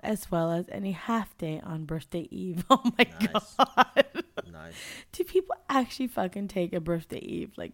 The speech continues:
Speaker 1: what the fuck?
Speaker 2: Oh, wow. <laughs> If you need to go out and get pissed on your birthday, just go out on the birthday eve.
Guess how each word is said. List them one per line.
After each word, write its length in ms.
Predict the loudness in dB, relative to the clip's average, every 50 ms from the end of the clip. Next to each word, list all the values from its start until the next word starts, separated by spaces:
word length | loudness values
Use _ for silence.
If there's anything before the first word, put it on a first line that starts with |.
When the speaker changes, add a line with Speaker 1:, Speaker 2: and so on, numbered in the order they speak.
| -14 -10
Speaker 1:
what 460 | -6 -4 0 0 0 0 0 -4 -14 _ _ -16 -16 -12 -10
the 120 | -8 -8
fuck? 600 | -8 -10 -14 -16 -14 -4 -2 -2 -2 -2 -6 -16 -18 _ _ -18
Speaker 2:
Oh, 60 | -16 -14
wow. 300 | -12 -12 -12 -12 -14 -16 _ _ _ _ _ _ -16 -14 -12 -12 -12 -14 -16 -18 -20 _ -8
<laughs> 0 |
If 760 | -6 -4 -4 -4 -4 -4 -6 -10 _ _ _ _ _ _ -8
you 80 | -6 -6
need 120 | -6 -6
to 60 | -4
go 120 | -4 -4 -4
out 100 | -4 -4
and 80 | -6 -6
get 180 | -6 -8 -8 -10
pissed 180 | -10 -10 -8
on 140 | -10 -10 -8
your 160 | -6 -8 -8
birthday, 520 | -6 -8 -8 -8 -8 -8 -6 -6 -6 -6 -8 _ _ _ _ _ _ _ _ -20 -20 _ -20 -20 -14
just 220 | -14 -14 -14 -12
go 80 | -12 -12
out 120 | -10 -10
on 100 | -12 -12
the 60 | -12 -10
birthday 280 | -10 -12 -10 -10 -10 -8
eve. 320 | -8 -8 -10 -10 -14 -18